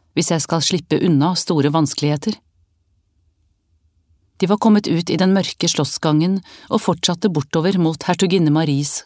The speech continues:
kammer. «Var det ikke i Norge at kongen tok brødrene sine til fange og lot dem sulte i hjel?»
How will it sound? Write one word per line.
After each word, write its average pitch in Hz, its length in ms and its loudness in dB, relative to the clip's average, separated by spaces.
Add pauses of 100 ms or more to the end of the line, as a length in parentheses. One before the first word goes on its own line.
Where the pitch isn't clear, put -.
kammer. 147 320 2 (1300)
«Var 160 160 2
det 185 140 2
ikke 240 240 2
i 233 80 6
Norge 196 480 2
at 208 260 -6
kongen 185 480 4
tok - 320 -4
brødrene 156 520 2
sine 185 240 -2
til 214 120 -2
fange 208 480 2 (380)
og 220 100 2
lot 165 240 2
dem 220 140 4
sulte 185 500 0
i 190 60 4
hjel?» 294 240 -2